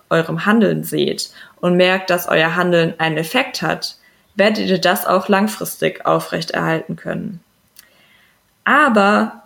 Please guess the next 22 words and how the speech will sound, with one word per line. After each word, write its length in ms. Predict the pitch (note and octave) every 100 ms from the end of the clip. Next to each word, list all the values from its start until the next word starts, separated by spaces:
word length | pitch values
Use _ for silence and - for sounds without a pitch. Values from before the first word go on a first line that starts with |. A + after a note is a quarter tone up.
| -
was 240 | F#3+ F#3+
auch 180 | F3+ F3+
ganz 300 | G3 A3+ A3+
wichtig 400 | G3+ G#3 F#3 F3+
ist, 280 | E3+ F3+ -
was 220 | F3+ -
wir 80 | F3
gesehen 420 | E3+ E3 F3 F3
haben, 380 | F3 E3+ E3 E3 - - _ -
Rückfälle 760 | - - - F3+ F3 F3+ F#3
solltet 400 | F#3 F#3 F#3+ F#3
ihr 140 | F3+
definitiv 760 | E3+ E3+ G#3+ A#3+ G3+ F#3+ F#3+ F#3+
mit 120 | F3+
einplanen. 760 | - F3+ G3+ F3 E3+ E3+ E3+ - _
Also, 560 | - F3+ E3+ D#3+ D#3+ D#3+ - - _ _
es 140 | B3
ist 320 | - E4+ - -
einfach 280 | F#3 F#3 -
nicht 280 | F#3 F3+ -
alles 280 | E3 D#3+ -
schwarz-weiß. 1120 | D#3+ E3 - - - - D#3+ C#3+ D3 - -